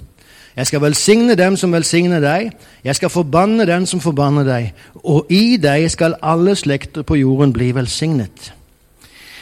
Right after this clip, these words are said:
Det her er det første budet som Gud gir til en jøde. Nå, nå kan man argumentere, var Abraham en jøde eller ikke, men vi går ikke inn på den diskusjonen.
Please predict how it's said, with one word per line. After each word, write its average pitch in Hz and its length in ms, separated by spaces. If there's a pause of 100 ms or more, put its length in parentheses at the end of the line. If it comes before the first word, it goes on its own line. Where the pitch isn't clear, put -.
(120)
Det 151 100
her 220 400
er 185 340 (600)
det 165 100
første - 960
budet 143 600
som 147 200
Gud 170 220
gir 135 460 (720)
til 143 180
en 151 100
jøde. 139 400 (640)
Nå, 135 140
nå 180 100
kan 190 160
man 190 140
argumentere, 180 720
var 156 200
Abraham 151 480
en 151 60
jøde 143 300
eller 143 120
ikke, 131 160
men 135 160
vi 151 80
går 170 140
ikke 165 140
inn 151 120
på 143 100
den 131 160
diskusjonen. 123 500